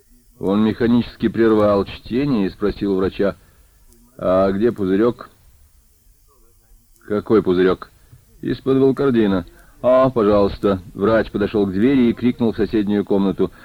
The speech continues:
"Даша, принесите вещи Коржаева". В мутном стекле пузырька, переливаясь,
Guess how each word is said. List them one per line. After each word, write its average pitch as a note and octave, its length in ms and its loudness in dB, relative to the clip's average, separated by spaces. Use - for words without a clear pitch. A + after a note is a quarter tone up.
"Даша, D3 460 0
принесите E3 560 0
вещи C3 360 0
Коржаева". G2+ 640 0
В G2 160 -6
мутном G#3 440 2
стекле F#3 420 0
пузырька, F3+ 680 0
переливаясь, F3 760 2